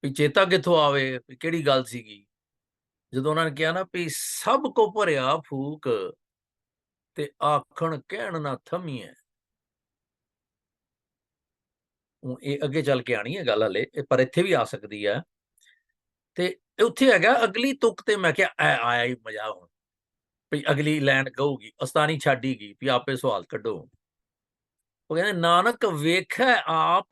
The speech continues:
ਫੂਕ ਕਢਾਏ ਟੈ ਪਵੈ।" ਇੱਥੇ ਹੁਣ ਬਿਰਤੀ ਉਹ ਜਿਹੜੀ ਹੈ ਉਹ, ਉਹ ਫਲ ਤੇ ਫੁੱਲ ਵਾਲੀ ਸੀਗੀ, ਅਟਰੈਕਸ਼ਨ ਤੇ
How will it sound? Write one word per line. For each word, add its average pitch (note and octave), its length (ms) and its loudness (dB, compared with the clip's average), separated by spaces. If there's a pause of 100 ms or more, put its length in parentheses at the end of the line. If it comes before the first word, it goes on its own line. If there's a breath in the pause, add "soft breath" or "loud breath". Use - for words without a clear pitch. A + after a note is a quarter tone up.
(360)
ਫੂਕ F3+ 520 -10
ਕਢਾਏ E3+ 580 0
ਟੈ D3+ 300 -4
ਪਵੈ।" G2 320 -10 (2750)
ਇੱਥੇ C#4 300 -2
ਹੁਣ C4 180 0
ਬਿਰਤੀ E3+ 520 -4
ਉਹ E3+ 80 -2
ਜਿਹੜੀ D#3 320 -2
ਹੈ C#3+ 200 0 (260)
ਉਹ, D3 460 -6
ਉਹ A#2+ 220 -8
ਫਲ C3+ 220 2
ਤੇ C3+ 120 -6
ਫੁੱਲ C3 260 -6
ਵਾਲੀ D3 260 -4
ਸੀਗੀ, D3 300 -10
ਅਟਰੈਕਸ਼ਨ C3+ 580 -2
ਤੇ B2+ 400 -4